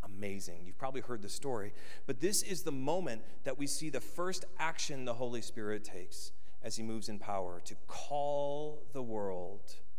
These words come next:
back to God and to faith in Jesus. The Spirit called, it says,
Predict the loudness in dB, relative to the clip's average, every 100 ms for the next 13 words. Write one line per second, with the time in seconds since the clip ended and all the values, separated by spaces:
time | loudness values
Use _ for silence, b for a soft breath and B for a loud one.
0 | 0 0 0 0 0 0 0 0 0 0
1 | -2 -2 0 0 0 0 0 0 0 0
2 | 0 0 0 0 0 0 0 0 0 0
3 | 0 0 0 0 0 -2 -2 0 0 2
4 | 2 2 0 0 0 0 0 0 0 0
5 | 0 0 0 0